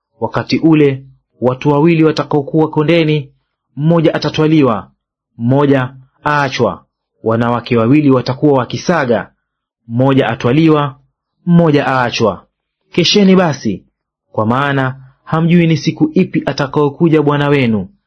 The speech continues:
Lakini fahamuni neno hili, kama mwenye nyumba angalijua ile zamu mwizi atakayokuja, angalikesha, wala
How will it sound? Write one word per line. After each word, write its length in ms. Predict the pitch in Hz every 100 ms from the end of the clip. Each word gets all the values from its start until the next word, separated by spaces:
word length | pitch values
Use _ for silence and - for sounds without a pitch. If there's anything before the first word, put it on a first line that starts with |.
| _ _ -
Lakini 400 | 113 - 147 135
fahamuni 540 | 139 135 151 156 151
neno 200 | 156 151
hili, 480 | 151 170 131 98 - _ _ _ _ -
kama 280 | 170 147
mwenye 240 | 120 110 110
nyumba 300 | 147 135 -
angalijua 680 | 117 107 107 113 139 117
ile 300 | 123 135 117
zamu 340 | 101 113 107 101
mwizi 320 | 131 113 113
atakayokuja, 840 | 107 104 - 98 - 156 113 95 - _ _ _ -
angalikesha, 840 | 147 147 151 - 160 - 110 92 _ _ _ _ _
wala 540 | 107 120 139 135 131